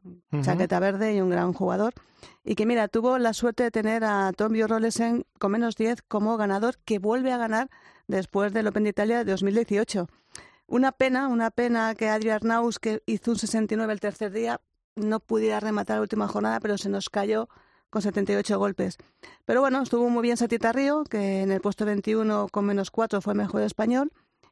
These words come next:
Speaker 2: y Adriano Taegui y Sebastián, eh, Rodríguez en el puesto veintisiete con menos tres, pues tampoco, tampoco estuvo mal.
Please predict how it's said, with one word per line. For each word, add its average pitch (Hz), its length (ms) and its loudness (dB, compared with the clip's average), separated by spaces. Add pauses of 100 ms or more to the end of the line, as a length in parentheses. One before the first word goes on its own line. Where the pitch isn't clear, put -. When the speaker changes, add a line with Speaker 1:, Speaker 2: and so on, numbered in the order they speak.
Speaker 2:
y 208 220 2
Adriano 190 340 0
Taegui 208 320 0
y 190 40 2
Sebastián, 190 640 0
eh, 196 380 0 (400)
Rodríguez 220 580 0
en 226 120 2
el 196 80 0
puesto 196 240 -2
veintisiete 226 680 0
con 202 200 -2
menos 196 260 -2
tres, 226 420 -2
pues 185 200 -4
tampoco, 190 540 -4
tampoco 196 280 -8
estuvo 190 240 -6
mal. 185 200 -4